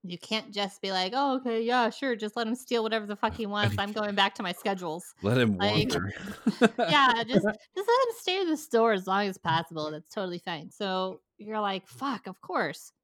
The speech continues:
Speaker 1: Of course I have to deal with this right now. Okay, let me stop everything and deal with this giant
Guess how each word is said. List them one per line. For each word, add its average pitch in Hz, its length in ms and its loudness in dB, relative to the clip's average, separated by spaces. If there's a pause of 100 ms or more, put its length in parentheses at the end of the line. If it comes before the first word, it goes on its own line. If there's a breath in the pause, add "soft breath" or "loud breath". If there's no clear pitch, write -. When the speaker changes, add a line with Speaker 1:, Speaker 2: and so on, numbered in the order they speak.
(160)
Speaker 1:
Of 392 100 -6
course 523 260 4
I 392 60 4
have 294 160 2
to 240 60 -8
deal 214 180 -2
with 175 100 -8
this 160 180 -10
right 302 180 -2
now. 196 320 -4
Okay, 202 200 -6
let 165 100 -10
me 160 80 -10
stop 208 460 0
everything 214 680 -2 (880 soft breath)
and 226 300 0
deal 220 380 4
with 190 240 -2
this 185 360 -2 (380)
giant 247 1120 -2